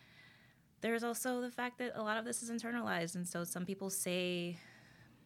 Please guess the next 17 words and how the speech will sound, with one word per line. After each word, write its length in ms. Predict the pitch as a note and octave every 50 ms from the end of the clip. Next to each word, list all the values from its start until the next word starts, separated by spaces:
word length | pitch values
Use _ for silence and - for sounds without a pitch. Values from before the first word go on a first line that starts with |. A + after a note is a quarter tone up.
| - -
some 360 | - - - G3+ G3+ G3+ G3+ G3+
people 340 | - G#3 G3 - F#3 F3+
make 300 | F3 E3+ E3 E3 E3 D#3+ -
comments 560 | - D#3+ D#3 D#3+ E3+ F3 F3 F3+ F3 - - -
when 180 | E3 D#3+ D#3
they're 160 | D3+ C#3+ D3 D3
grappling 500 | - - C#3+ C#3 C#3 - D3+ C#3+ C#3 C#3
with 140 | C#3+ -
their 180 | - C#3+ C#3+ - -
own 280 | C#3 C3+ C3 C3+ C#3+ D#3
identity 640 | E3 E3 E3+ F#3+ F#3+ G3+ G3+ G#3 G#3 G#3 G#3 - -
and 180 | - C#3+ D3 D3+
just, 240 | C#3 D3 - -
like, 180 | C#3+ C#3+ C#3+ -
don't 260 | - D3 C#3 E3 E3+ -
quite 260 | - - C3+ C3+ - -
know 640 | D3 C#3+ C#3 C3+ C3 C3 C3 C3 C3 C3+ C#3